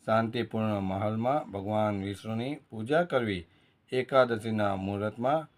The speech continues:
વિષ્ણુ મંત્રનો જાપ કરવો. ઉપવાસ તોડતી વખતે એટલે કે પારણાના સમયે ધ્યાન રાખવું. પારણાના સમયે ફળહારી અને નરમ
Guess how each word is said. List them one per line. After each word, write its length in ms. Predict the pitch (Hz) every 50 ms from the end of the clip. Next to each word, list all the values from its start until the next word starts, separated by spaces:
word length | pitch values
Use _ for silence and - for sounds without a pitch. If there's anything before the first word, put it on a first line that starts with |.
| _ _ _ _ _ 110
વિષ્ણુ 340 | 107 117 113 - - 147 165
મંત્રનો 480 | 160 151 147 139 135 123 113 104 92
જાપ 360 | 87 85 101 107 123 - - -
કરવો. 400 | 180 180 170 151 123 101 92 - _ _ _ _ _ _ _ _ _
ઉપવાસ 500 | 131 127 117 - - 120 123 120 110 101 - - _
તોડતી 340 | - 107 104 98 - 107 104
વખતે 380 | 101 107 104 101 - _ 139
એટલે 460 | 143 160 165 - - - 104 104 104 101
કે 180 | - 107 104
પારણાના 640 | 98 - - 101 101 104 107 104 104 101 101 95 92
સમયે 540 | - - 104 110 120 127 139 156 165 160 - _ _ _ _ _ -
ધ્યાન 240 | 110 120 135 151 165
રાખવું. 480 | 160 156 147 - - 113 95 82 - _ _ _ _ _ _ _ _ _
પારણાના 580 | - 107 104 107 110 113 113 110 107 104 104 95
સમયે 500 | 90 - 104 104 110 113 120 139 156 151 - _ _ _ _ _ _ _
ફળહારી 680 | 120 123 131 139 127 131 131 135 135 131 110 98 92 - _ _ _ _ _ _ _ _ -
અને 260 | 113 123 127 113 107
નરમ 560 | 101 98 95 104 117 131 151 156 135 113 95